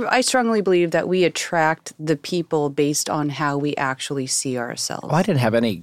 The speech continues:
Speaker 2: I, like, all this talk about seeing ourselves and understanding, I didn't have any of that connection then. I had, I was barely getting by.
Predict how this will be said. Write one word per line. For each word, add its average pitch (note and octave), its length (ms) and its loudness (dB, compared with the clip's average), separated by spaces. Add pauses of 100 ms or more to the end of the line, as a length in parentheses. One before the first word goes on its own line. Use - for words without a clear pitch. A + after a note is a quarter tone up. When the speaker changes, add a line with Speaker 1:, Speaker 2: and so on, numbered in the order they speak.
Speaker 2:
I, B2 140 -6
like, A2+ 200 -4
all C3 100 4
this C3+ 160 0
talk G#2 320 0
about F2 320 -2
seeing F#2+ 280 0
ourselves F2+ 460 -4
and F#2 80 -2
understanding, F#2 460 0
I G2 40 0
didn't B2+ 140 0
have F2+ 100 0
any G#2+ 180 2
of E2 100 0
that C#2 100 -6 (140)
connection D#2+ 400 -4
then. G2 160 -2
I D#2+ 60 0
had, G#2 220 0
I A2+ 100 4
was F#2+ 140 0
barely G2 280 0
getting D#2 260 -4
by. E2+ 260 -2